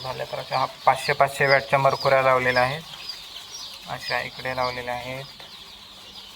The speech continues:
आणि इकडे पण लावलेल्या आहेत, इकडे पण लावलेल्या आहेत. तर हे तुम्ही पाहू शकता की पिल्लं कशी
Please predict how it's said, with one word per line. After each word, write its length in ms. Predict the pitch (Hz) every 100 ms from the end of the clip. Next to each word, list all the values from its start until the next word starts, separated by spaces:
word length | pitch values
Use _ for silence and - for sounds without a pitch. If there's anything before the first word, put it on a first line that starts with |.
| - - - -
आणि 200 | 135 131 139
इकडे 280 | 147 - 123
पण 180 | 127 127
लावलेल्या 500 | 123 123 123 123 123
आहेत, 180 | 123 131 - - - - - - - - - - - - - - - - - - - - - - - - - - - - -
इकडे 240 | 139 131 131
पण 160 | 131
लावलेल्या 380 | 127 123 - 151
आहेत. 1400 | - - - - - - - - - - - - - -
तर 60 | 139
हे 100 | 143
तुम्ही 220 | 151 156
पाहू 180 | 160 156
शकता 240 | 156 151
की 120 | 147
पिल्लं 320 | 151 160 156 156
कशी 580 | 156 156 160 160 156